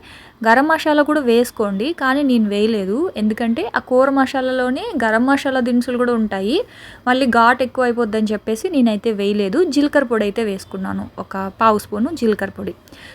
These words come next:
So, అన్నీ వేసేసుకొని ఇదిగోండి కొంచెం నూనె అంతా బయటకు వచ్చే వరకు బాగా మిక్స్ చేసేసుకోండి. సాల్ట్ అన్నీ ఒకసారి చెక్ చేయండి. ఇంకోటి ఏంటంటే ఒక్క స్పూను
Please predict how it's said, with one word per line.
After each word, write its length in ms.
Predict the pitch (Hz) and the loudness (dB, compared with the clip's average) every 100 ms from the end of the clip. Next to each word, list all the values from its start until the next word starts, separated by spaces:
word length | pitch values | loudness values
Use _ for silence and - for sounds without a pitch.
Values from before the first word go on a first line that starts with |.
| - - | -6 2
So, 40 | |
అన్నీ 340 | 262 240 277 | 4 4 2
వేసేసుకొని 840 | 269 226 233 254 - 196 190 202 233 | 4 2 2 0 -2 -8 -6 -2 0
ఇదిగోండి 480 | 220 190 190 233 | -2 -4 -4 -4
కొంచెం 460 | 359 - 226 214 226 | -6 -6 -4 0 2
నూనె 200 | 226 240 | 2 2
అంతా 160 | 226 233 | 2 0
బయటకు 340 | 208 202 202 | 0 -2 -6
వచ్చే 200 | 196 202 | -8 -6
వరకు 280 | 202 202 294 | -6 -6 -4
బాగా 340 | 226 202 208 | 0 0 2
మిక్స్ 380 | 226 202 - - | 0 0 -4 -6
చేసేసుకోండి. 580 | 208 196 - 190 190 262 | -6 -8 -12 -10 -6 -6
సాల్ట్ 420 | - 208 208 214 | -4 0 0 0
అన్నీ 240 | 202 208 | 0 -2
ఒకసారి 280 | 208 - 196 - | -2 -6 -8 -8
చెక్ 240 | 196 - 220 | -10 -8 -6
చేయండి. 420 | 196 190 220 440 - - - - - | -4 -4 -4 -4 -8 -20 -20 -20 -2
ఇంకోటి 300 | 254 269 247 | 2 4 4
ఏంటంటే 580 | 226 214 208 208 330 554 - - _ _ | 2 0 -2 -2 -2 -4 -12 -20 _ _
ఒక్క 300 | 233 - - | -10 -4 -2
స్పూను 600 | 285 - 285 302 311 370 | -2 -2 0 2 2 -2